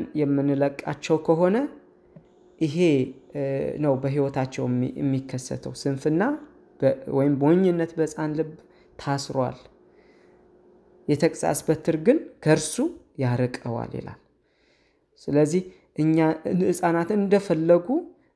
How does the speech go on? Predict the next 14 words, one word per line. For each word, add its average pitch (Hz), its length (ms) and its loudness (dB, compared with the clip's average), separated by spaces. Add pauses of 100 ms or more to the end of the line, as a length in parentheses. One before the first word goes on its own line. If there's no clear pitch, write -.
እንደምኞታቸው 180 1120 2 (260)
እንዲሁ 175 280 2
ልንተዋቸው 180 640 2
አንችልም። 131 500 -2
ምክንያቱም 185 560 2 (540)
ሞኝነት 160 800 4
ወይም 143 280 0
ስንፍና 175 640 -2 (500)
ይነግስባቸዋል። 131 960 -6 (680)
ሞኝነትን 160 640 4
መውደድ፣ 175 360 2
ክፉን 160 340 -4
የማድረግ 175 480 0
ምኞት፣ 185 300 -6